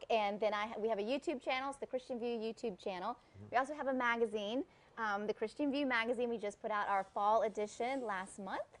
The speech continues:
Speaker 1: Um, but yeah, you can reach me at, um, Doctor Trudy Simmons or the Christian View, and, um, I'm actually gonna start back the Doctor Trudy Show, um, here in the next couple of months.
Speaker 2: Nice.
Speaker 1: Yeah, so I'll have the Doctor Trudy Show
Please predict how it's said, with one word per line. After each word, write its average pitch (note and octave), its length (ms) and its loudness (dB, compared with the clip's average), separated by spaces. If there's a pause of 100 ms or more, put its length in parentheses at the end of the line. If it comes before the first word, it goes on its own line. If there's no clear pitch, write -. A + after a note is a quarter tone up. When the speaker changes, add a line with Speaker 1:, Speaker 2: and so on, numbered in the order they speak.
(340)
Speaker 1:
Um, F#3+ 360 2 (140)
but C#4 80 -2
yeah, G#4 180 4
you E4+ 60 4
can D#4+ 180 0
reach C4+ 280 0
me C#4 200 4
at, A3 200 0
um, G3 280 0 (280)
Doctor A3 280 2
Trudy A#3+ 320 -4
Simmons A3 460 -4 (500)
or G3+ 240 2
the G3+ 80 -2
Christian C4+ 460 -4
View, G3+ 420 0
and, G#3 360 -4
um, G3+ 360 -4 (200)
I'm G#3+ 240 -6
actually A#3 260 -4
gonna A#3 160 -4
start A3 300 0
back G#3+ 180 -2
the G#3 60 -4
Doctor G3 260 -4
Trudy A3+ 320 -6
Show, F3+ 380 -2 (400)
um, F#3 260 0
here G3 140 -4
in G3 60 -4
the F3+ 60 -8
next F3 240 -12
couple G3+ 200 -6
of C4+ 80 -2
months. - 420 -8
Speaker 2:
Nice. D#3+ 460 0
Speaker 1:
Yeah, F3+ 140 -2 (120)
so G#3 80 -2
I'll G#3 80 0
have A#3 140 -2
the A3 80 -2
Doctor G#3+ 340 2
Trudy B3+ 240 -4
Show A#3+ 160 0